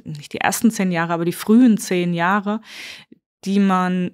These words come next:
als junger Mensch, wenn man irgendwie siebzehn ist, achtzehn ist, gerade so auf dem Weg ist, vielleicht die Schule zu beenden,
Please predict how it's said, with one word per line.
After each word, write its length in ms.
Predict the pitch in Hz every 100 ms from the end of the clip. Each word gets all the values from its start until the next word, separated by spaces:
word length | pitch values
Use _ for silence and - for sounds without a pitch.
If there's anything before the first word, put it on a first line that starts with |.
| _
als 400 | - 165 - - -
junger 440 | 180 214 233 233
Mensch, 500 | 220 226 240 247 -
wenn 160 | 180 180
man 200 | 180 175
irgendwie 360 | 175 175 175
siebzehn 720 | 165 196 - - 202 190 190 185
ist, 300 | 185 180 -
achtzehn 480 | 185 - - 190
ist, 160 | 185 -
gerade 260 | - 185 185
so 240 | 185 180 127
auf 100 | -
dem 160 | 170 175
Weg 240 | 180 185
ist, 300 | - 175 -
vielleicht 440 | - 175 165 175 -
die 120 | 170
Schule 320 | - 202 196
zu 180 | - 170
beenden, 540 | 180 175 185 180 180